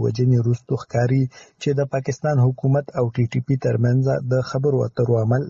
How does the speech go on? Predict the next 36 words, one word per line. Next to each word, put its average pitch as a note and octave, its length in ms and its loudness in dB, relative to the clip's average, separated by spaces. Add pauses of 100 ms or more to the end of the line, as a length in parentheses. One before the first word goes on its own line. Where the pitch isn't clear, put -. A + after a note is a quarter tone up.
(100)
ولاړ A#2+ 320 2 (120)
دی. A2+ 140 4 (380)
څېړونکي D3+ 520 0
او A#2 140 -2
خبریال A#2+ 480 0
حق A#2 120 -2 (120)
نواز B2 200 2 (120)
ډیوه A#2 260 2
ته A#2+ 140 -2
وویل، B2 260 2 (220)
د - 20 2 (140)
عمر C#3 260 2
خالد C3+ 340 -2
خراساني A#2+ 540 -2
د B2 60 0 (100)
وژنې A#2+ 400 0 (240)
په B2+ 60 -4 (100)
پاکستان B2+ 500 -6
کې C3 100 -6 (100)
سیاسي B2 360 -4 (120)
اړې A#2+ 180 2 (100)
ګړې، A2+ 280 2 (420)
اوسنی C#3 400 0 (100)
د - 20 2 (140)
سیلاب A#2+ 400 -2
صورتحال A2+ 600 -2 (320)
او C3+ 80 2 (120)
تر C3 220 0
ټولو D3 380 2
مهم C#3+ 260 0 (320)
د C3+ 240 2
جنرال C#3 360 0
فیض B2 260 -4
حمید C3 340 2
د A2+ 160 0
کور A2+ 140 -2